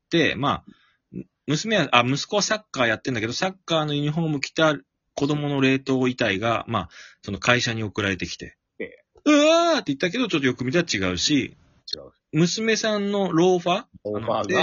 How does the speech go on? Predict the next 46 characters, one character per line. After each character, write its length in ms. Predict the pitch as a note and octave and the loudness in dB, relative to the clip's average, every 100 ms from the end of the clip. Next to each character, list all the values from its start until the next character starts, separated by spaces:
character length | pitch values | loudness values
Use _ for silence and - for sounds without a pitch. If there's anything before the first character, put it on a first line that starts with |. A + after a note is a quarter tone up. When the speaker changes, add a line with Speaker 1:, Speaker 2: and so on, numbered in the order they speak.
| C#3 | 0
Speaker 1:
服 120 | - F3 | 0 0
の、 200 | D#3+ C#3+ | -2 -6
Speaker 2:
は 120 | - | -12
い。 60 | F2+ _ - | -14 _ -6
Speaker 1:
一 160 | - | -2
緒 20 | E3 | 0
に 60 | |
履 100 | D#3 | 2
い 60 | D3 | 2
て 120 | D3+ | 0
る 60 | C3+ | 2
ロ 200 | C#3+ D3 | 2 2
ー 20 | |
フ 100 | D3 | 0
ァ 100 | C#3+ | 0
ー 40 | |
が、 240 | D#3 B2 - - - | 0 -2 -4 -14 -10
新 280 | - E3 E3+ | -4 0 0
築 260 | - - D#3 | -2 -2 0
物 160 | D#3+ | -2
件 220 | - G#2 | -2 -4
の 80 | F2+ | -4
コ 140 | - C#3+ | -2 -2
ン 100 | C#3 | 2
ク 140 | D3 | 2
リ 60 | C3+ | 4
ー 20 | |
ト 60 | F#2+ | 2
の 60 | |
中 200 | G2+ G2+ | -2 -2
に、 140 | E2+ - - - - | -6 -8 -20 -20 -12
に 120 | F#2 | -4
足 240 | G2+ A2 D3 | 0 0 0
だ 120 | A#2+ | 0
け 100 | A2+ | 0
出 120 | A2+ | 0
て 120 | A2 | 0
埋 140 | F2 F2+ | -2 -2
ま 100 | G2 | -4
っ 80 | - | -4
て 100 | G2 | -6
た 160 | E2 - | -6 -14
み 100 | D#2+ | -16
た 120 | C#2 | -16
い 60 | |
な。 100 | - | -18